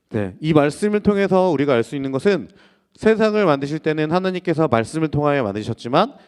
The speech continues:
우리 인간을 만드실, 사람을 만드실 때는 하나님의 닮은 형상으로 만들었다고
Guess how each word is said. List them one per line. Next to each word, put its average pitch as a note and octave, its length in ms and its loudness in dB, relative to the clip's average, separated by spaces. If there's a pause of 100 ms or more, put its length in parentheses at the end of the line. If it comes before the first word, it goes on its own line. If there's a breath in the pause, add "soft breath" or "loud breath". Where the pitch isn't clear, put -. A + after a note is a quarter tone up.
우리 A#2+ 240 -4
인간을 C3+ 340 0
만드실, A2 400 -4
사람을 F3 360 0
만드실 A2+ 320 -4
때는 C#3 320 -2 (220 loud breath)
하나님의 A3 680 0
닮은 A#2 280 -2
형상으로 D#3 460 -4
만들었다고 G#2+ 760 -2